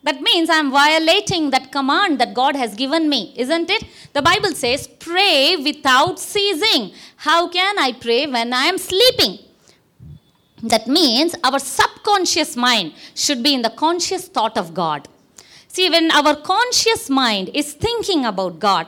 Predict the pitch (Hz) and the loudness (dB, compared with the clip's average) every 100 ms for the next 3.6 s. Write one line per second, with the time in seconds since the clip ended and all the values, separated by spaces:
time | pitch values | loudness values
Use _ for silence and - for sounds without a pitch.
0 | - - 349 311 294 381 494 480 427 359 | -8 -2 0 0 0 0 0 -2 -2 -4
1 | - 262 254 190 - - 320 339 381 381 | -2 0 0 0 -8 -4 0 2 2 0
2 | 254 277 320 349 349 - 381 381 349 262 | -2 2 2 2 -2 -2 -2 -2 -2 -2
3 | 214 190 185 196 208 | -2 -4 -2 2 2